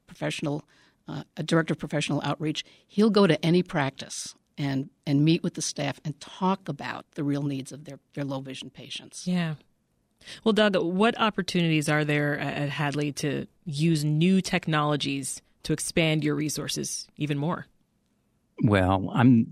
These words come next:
Speaker 3: I'm all about the technology end of it. And I think I mentioned earlier the, uh, the Apple, uh, workshops that we
Speaker 2: Yep.
Speaker 3: have. I think we have, goodness, maybe sixty alone on how to use different features,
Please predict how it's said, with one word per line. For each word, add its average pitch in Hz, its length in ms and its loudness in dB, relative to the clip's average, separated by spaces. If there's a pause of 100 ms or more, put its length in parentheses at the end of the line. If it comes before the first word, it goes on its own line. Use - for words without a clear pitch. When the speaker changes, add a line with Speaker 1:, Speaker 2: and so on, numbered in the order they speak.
(220)
Speaker 3:
I'm 107 180 6
all 107 160 6
about 98 220 2
the 104 80 -2
technology 92 680 2
end 85 160 2
of 87 140 -2
it. - 0 -
And 101 100 0
I 95 60 4
think 117 180 4
I 107 40 6
mentioned 101 360 4
earlier 95 640 2 (480)
the, 98 320 6
uh, 92 300 4
the 98 180 0
Apple, 113 380 4 (260)
uh, 127 260 4
workshops 123 560 0
that 135 100 2
we 117 100 4
Speaker 2:
Yep. 165 120 2
Speaker 3:
have. 127 280 0 (500)
I 127 160 6
think 123 260 4
we 104 140 4
have, 95 300 2 (180)
goodness, 120 380 2
maybe 110 240 4
sixty - 640 0
alone 104 500 4
on 110 100 4
how 104 140 2
to 101 80 -2
use 98 240 -2
different 101 380 0 (100)
features, 98 560 0